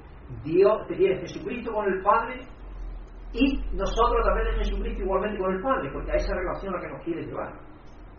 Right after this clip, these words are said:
Y eso nos ha llevado ya. "El que tiene mis mandamientos y los guarda", y sabemos qué mandamientos son,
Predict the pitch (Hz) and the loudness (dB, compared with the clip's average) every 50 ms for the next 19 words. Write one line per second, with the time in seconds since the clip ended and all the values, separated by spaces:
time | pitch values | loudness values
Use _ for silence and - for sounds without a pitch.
0 | - - - - - 131 135 - 160 143 131 131 127 123 120 123 - - 107 - | -18 -16 -14 -12 -10 -10 -10 -6 -4 0 2 2 2 2 2 2 2 2 2 0
1 | - - - - - - - - - - - - - - - - - - - - | -2 -2 -2 -6 -12 -16 -18 -18 -18 -18 -18 -18 -18 -18 -18 -16 -16 -18 -18 -18
2 | - - - - - - - 190 190 190 196 - - 247 269 277 285 285 269 254 | -18 -18 -18 -18 -14 2 6 8 10 10 10 10 10 10 10 10 10 8 6 8
3 | 247 240 - 214 208 202 214 247 247 240 240 233 220 - - - 190 185 180 - | 8 8 8 8 8 8 8 6 4 2 2 -2 -4 -4 -2 4 8 8 10 10
4 | 196 208 202 190 - 180 180 - 170 185 220 226 - - 220 202 202 202 190 180 | 12 12 12 12 10 8 4 0 -2 -2 -4 -4 -4 -4 -2 -2 -2 0 0 0
5 | 196 202 202 190 175 - - 247 240 - - | 0 0 -2 -2 -4 -4 -2 -2 -2 -2 -4